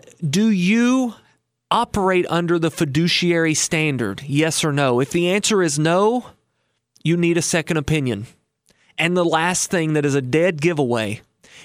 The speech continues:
if the product that they are offering you to fix your,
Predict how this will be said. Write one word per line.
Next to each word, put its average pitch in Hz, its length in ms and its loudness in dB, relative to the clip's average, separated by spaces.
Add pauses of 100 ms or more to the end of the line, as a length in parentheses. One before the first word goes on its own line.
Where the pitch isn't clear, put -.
if 170 180 0
the 180 100 0
product 208 600 -2
that 190 160 -4
they 196 160 2
are 185 180 0
offering 165 540 0
you 131 160 0
to 131 160 -4
fix - 360 -2
your, 160 280 0